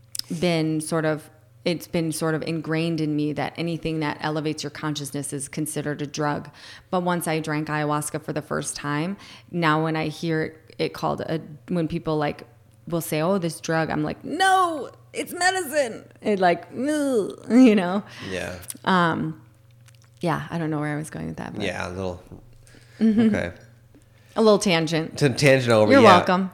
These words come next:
Speaker 2: So we'll move on. So there, that's one of the ways we use this stuff is for deep work.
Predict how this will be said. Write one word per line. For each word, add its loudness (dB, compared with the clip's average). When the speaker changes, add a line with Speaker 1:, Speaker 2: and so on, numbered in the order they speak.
Speaker 2:
So 0
we'll 6
move 6
on. 6
So 6
there, 8
that's 6
one 8
of 6
the 8
ways 6
we 2
use 2
this -2
stuff -2
is -2
for -2
deep -6
work. -6